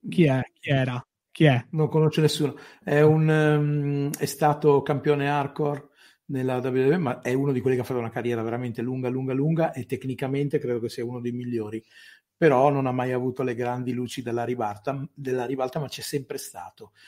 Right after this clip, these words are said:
Speaker 2: C'è stato veramente per tanti anni. E mi piace perché quando la W W E gli ha de-, gli ha detto, eh, "Non ti facciamo più combattere, ma ti usiamo come allenatore, commentatore,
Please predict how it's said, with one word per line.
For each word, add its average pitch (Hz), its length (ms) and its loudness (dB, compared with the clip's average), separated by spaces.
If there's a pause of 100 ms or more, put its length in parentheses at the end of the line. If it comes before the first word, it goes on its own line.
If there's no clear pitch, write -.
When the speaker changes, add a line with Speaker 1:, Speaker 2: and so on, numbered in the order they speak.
Speaker 2:
C'è - 120 -16
stato 127 240 -8
veramente 131 360 0
per 120 140 -8
tanti 117 360 -10
anni. 101 320 -14 (380)
E 143 180 4
mi 156 180 2
piace 170 400 0
perché 139 280 -2
quando 135 280 -2
la 127 120 0
W 123 100 -4
W 127 300 -2
E 131 400 2
gli 113 100 -4
ha 113 80 -4
de-, 127 300 0
gli 127 120 -4
ha 120 80 -4
detto, 120 720 -4 (480)
eh, 117 640 -8
"Non 131 480 0
ti 147 120 -4
facciamo 139 340 -6
più 139 140 -10
combattere, 120 720 -8
ma 117 140 -16
ti 131 120 -14
usiamo 123 560 -6
come 123 380 -10
allenatore, 120 800 -8
commentatore, 117 1300 -10